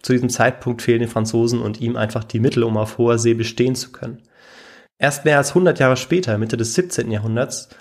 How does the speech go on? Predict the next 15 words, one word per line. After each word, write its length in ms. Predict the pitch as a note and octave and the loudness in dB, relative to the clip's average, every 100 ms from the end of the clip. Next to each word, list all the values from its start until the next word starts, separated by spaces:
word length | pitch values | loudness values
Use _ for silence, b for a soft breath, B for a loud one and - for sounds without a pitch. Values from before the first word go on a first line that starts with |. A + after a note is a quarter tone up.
| B | B
wurde 160 | - B2 | 0 2
nach 220 | A#2+ A2+ | 2 2
England 320 | C#3 D3+ D3+ | 0 0 -2
und 160 | C3 A#2 | -2 0
Holland 360 | C3+ C3+ C#3 - | 2 2 -2 -4
jetzt 180 | B2+ - | -6 -2
auch 140 | B2+ | -4
Frankreich 600 | - C3 C#3+ - G#2+ - | 0 0 0 -2 -4 -4
peu 200 | - D#3 | -4 2
à 60 | B2+ | 2
peu 300 | - C3+ C#3 | 2 -4 -2
eine 240 | - A#2 A2+ | -2 -2 0
immer 200 | C#3+ C#3+ | -2 -2
größere 500 | - B2 B2 B2+ B2 | 2 2 2 0 -2
Kolonialmacht. 960 | - A#2 A2+ A2+ B2 C3+ G#2 - - | 0 0 2 2 0 0 -2 -8 -20